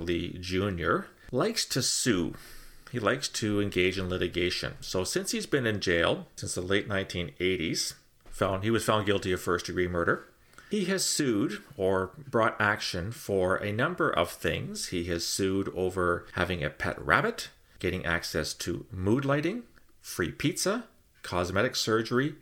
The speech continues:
free groceries, and interest-free loans. He sued a prison when he wasn't allowed to sunbathe in the nude. He sued a prison nurse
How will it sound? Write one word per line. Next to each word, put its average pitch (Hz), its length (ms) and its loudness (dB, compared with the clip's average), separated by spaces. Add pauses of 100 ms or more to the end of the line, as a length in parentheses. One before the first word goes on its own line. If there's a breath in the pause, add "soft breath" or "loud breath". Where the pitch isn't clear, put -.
(340 soft breath)
free - 320 -2
groceries, 107 720 0 (100)
and 95 280 0
interest-free 104 720 -4
loans. 98 460 -2 (760 loud breath)
He 113 180 -2
sued 143 300 2
a 139 60 2
prison 139 600 0 (120)
when 101 140 -2
he 101 60 4
wasn't 107 280 4
allowed 95 380 4
to 104 80 0
sunbathe 92 720 2
in 98 140 -2
the 95 80 -2
nude. 101 360 2 (880 loud breath)
He 107 180 0
sued 120 420 2
a 107 140 0
prison 110 440 0
nurse 139 520 0